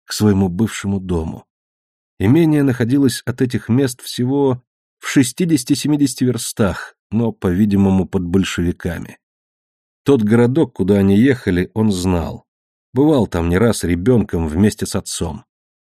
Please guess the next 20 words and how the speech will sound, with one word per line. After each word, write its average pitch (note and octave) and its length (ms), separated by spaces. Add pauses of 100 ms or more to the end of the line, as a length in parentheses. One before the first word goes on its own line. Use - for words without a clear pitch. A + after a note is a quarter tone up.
(300)
Особенно C3+ 440
памятно B2+ 440
было, A#2 220
как - 200
отец A2 380
раз G#2+ 240
купил G#2+ 340
там F#2+ 140
на F2+ 100
конской G2 400
ярмарке G2+ 540
пегого F#2+ 500
длинноногого G2+ 720
жеребчика, F#2 840
чистокровку. - 840 (920)
Скоро C#3+ 420
они G#2+ 260
въехали F#2 480
в D#2+ 120
лес. D2+ 460